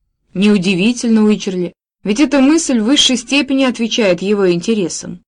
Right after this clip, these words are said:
И Том, и его братья, все они филии нулорум. Да простит мне Господь это прегрешение». «Но почему ни Чарльз, ни Грегори не подумали о том, чтобы жениться до того,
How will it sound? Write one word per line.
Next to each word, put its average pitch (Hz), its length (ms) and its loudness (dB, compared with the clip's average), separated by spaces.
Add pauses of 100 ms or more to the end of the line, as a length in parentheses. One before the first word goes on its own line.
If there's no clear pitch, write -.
(260)
И 202 140 -4
Том, 214 400 2
и - 120 -6
его 185 200 2
братья, 196 500 0
все 277 360 0
они 180 400 -2 (380)
филии 247 680 2 (120)
нулорум. 208 680 2 (520)
Да 180 160 -4
простит 180 480 -2
мне 226 100 0
Господь 202 480 -4
это 170 200 -10
прегрешение». 160 800 -8 (720)
«Но 214 160 -2
почему 294 480 2
ни 269 120 4
Чарльз, 214 640 -2 (220)
ни 220 160 4
Грегори 220 540 4
не 214 120 4
подумали 220 520 2
о 190 160 0
том, 233 280 0 (180)
чтобы 220 320 2
жениться 247 500 4
до 220 160 2
того, 220 420 0